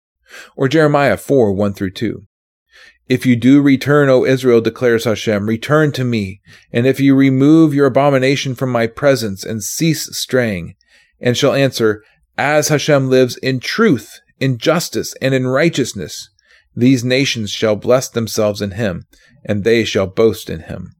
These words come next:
Or in the very next chapter, Jeremiah five, one through two. "Diligently search the streets of Jerusalem, and please look and know and seek in her open places if you find a man. If there is anyone doing justice,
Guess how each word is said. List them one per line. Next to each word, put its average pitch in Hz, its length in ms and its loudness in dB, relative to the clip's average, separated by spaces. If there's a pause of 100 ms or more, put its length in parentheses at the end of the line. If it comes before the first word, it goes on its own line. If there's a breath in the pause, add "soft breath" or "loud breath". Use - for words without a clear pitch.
(840)
Or 110 240 4
in 107 80 0
the 104 60 0
very 107 240 0
next 135 240 -4
chapter, 90 320 -4
Jeremiah 107 580 -2
five, 131 540 -4 (280 soft breath)
one 110 220 0
through 90 160 -4
two. - 280 -12 (840)
"Diligently 127 600 2
search 120 360 -4
the 120 120 -8
streets 123 360 -2
of 110 120 -4
Jerusalem, 110 640 0
and 98 200 -8
please 120 400 0
look 113 400 -2
and 113 180 -2
know 117 320 2
and 107 180 -6
seek 123 400 -2
in 107 120 -6
her 107 240 -6
open 120 300 -2
places 107 500 -6
if 95 180 -10
you 104 60 -8
find 110 340 -6
a 98 60 -4
man. 90 380 -10 (440 soft breath)
If 113 140 -6
there 123 140 4
is 113 180 -4
anyone 151 460 2
doing 139 320 2
justice, 113 580 -4